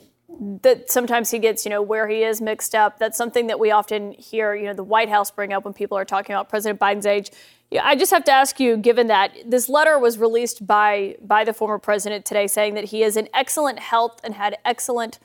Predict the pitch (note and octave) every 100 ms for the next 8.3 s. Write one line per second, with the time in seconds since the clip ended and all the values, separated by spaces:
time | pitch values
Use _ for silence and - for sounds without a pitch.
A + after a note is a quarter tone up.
0 | _ _ - - A3+ A#3+ A#3+ A3+ G#3 F#3+
1 | G#3 G3 G3 G3 F#3 G3 G3+ A3 A#3+ A#3+
2 | A3+ A3 A3 A3+ A3+ A3 A3 A3 F#3+ -
3 | G#3+ - A3 G#3 G#3 G#3 F#3+ E3+ - _
4 | _ - - G#3+ G#3+ A3+ G#3+ - G#3 G3+
5 | A3 G#3+ G#3 G3+ G3+ - G#3 C4 D4 -
6 | A#3+ G#3+ A#3 A3 A3 G#3+ G3+ G3 G3+ G3+
7 | F#3+ F3+ F3+ E3+ - - G3 G3+ A3 B3
8 | C4+ C4+